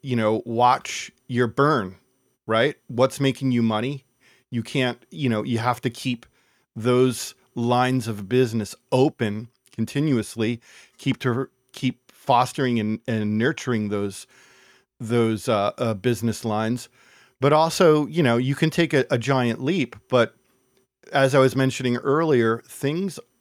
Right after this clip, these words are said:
you know, w-, w-, things are still being built out. And, you know, i-, if the past year hasn't taught us anything, it's that, y-, you know, the industry ebbs and flows. It goes up and down. And I'm not just talking about the market. I'm talking about technology.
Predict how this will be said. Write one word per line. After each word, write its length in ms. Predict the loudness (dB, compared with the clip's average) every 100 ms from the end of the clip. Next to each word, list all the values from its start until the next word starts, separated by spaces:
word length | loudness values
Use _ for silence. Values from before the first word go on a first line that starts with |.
| _
you 300 | -20 -16 -6
know, 200 | -2 0
w-, 200 | -2 -10 -12
w-, 300 | -14 -14 -18 _
things 320 | -4 -2 0
are 160 | 0 -2 -6
still 300 | -8 -4 -4
being 240 | -2 -2
built 260 | 0 0 0
out. 360 | -4 -4 -8 -14 _ _ _ _ _ _
And, 340 | -2 0 0 -4
you 240 | -12 -4 -2
know, 360 | 0 0 -2 -4
i-, 160 | -2 0
if 160 | -2 -4
the 100 | -6
past 400 | 0 0 0 -4
year 200 | -2 0
hasn't 300 | 0 -2 -6
taught 240 | -2 0
us 140 | -2 -4
anything, 540 | -4 -4 -4 -6 -6 _ -20 -20 -20 -4
it's 380 | -2 -2 -8 -16 -4
that, 380 | 0 2 0 -8 _ _ _ _ _ -10
y-, 240 | -8 -8
you 400 | -12 -20 -12 -2
know, 100 | 0
the 160 | 0 2
industry 440 | 0 0 -2 0
ebbs 340 | 2 2 0 -2
and 140 | -4
flows. 420 | 2 4 4 2
It 100 | -4
goes 240 | -2 0 2
up 200 | 0 0
and 100 | -2
down. 220 | 0 0
And 120 | 0
I'm 60 | 0
not 180 | 0 -2
just 200 | -6 -2
talking 340 | -2 0 -2
about 260 | 0 -2 -2
the 60 |
market. 380 | -6 -4 -4 -6
I'm 100 | -6
talking 360 | -6 -6 -6 -6
about 280 | -6 -8
technology. 840 | -12 -14 -6 -2 -2 -4 -8 -16